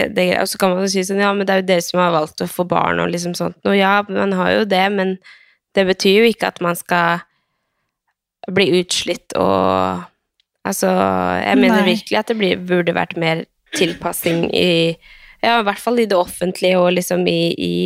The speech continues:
Speaker 1: sånne typer jobber
Speaker 2: Mm.
Speaker 1: hvor, eh, hvor arbeidsplassen ikke kan tilrettelegge, da. Eh,
Speaker 2: Ja.
Speaker 1: men det er jo også egentlig helt sjukt, sånn som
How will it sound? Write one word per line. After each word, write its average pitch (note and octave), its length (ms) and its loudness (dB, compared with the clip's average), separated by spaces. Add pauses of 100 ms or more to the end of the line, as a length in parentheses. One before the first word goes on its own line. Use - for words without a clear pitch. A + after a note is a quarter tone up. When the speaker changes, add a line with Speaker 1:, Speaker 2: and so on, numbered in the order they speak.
(240)
Speaker 1:
sånne F#3+ 320 0
typer F3+ 320 -4
jobber F3+ 300 2
Speaker 2:
Mm. A3+ 240 4
Speaker 1:
hvor, F3 180 2
eh, F3 320 0 (400)
hvor F#3+ 160 2
arbeidsplassen F3 720 -2
ikke F3+ 240 -4
kan E3+ 200 -2
tilrettelegge, F3+ 600 -2
da. B3 80 2 (920)
Eh, F#3 560 2
Speaker 2:
Ja. G#3+ 160 2
Speaker 1:
men F3+ 200 0
det F#3 100 2
er F3 100 0
jo E3 80 -4
også C4 240 -2
egentlig F#3 400 0
helt E3 260 -2
sjukt, - 520 -4
sånn D#3+ 280 -4
som D3+ 420 -4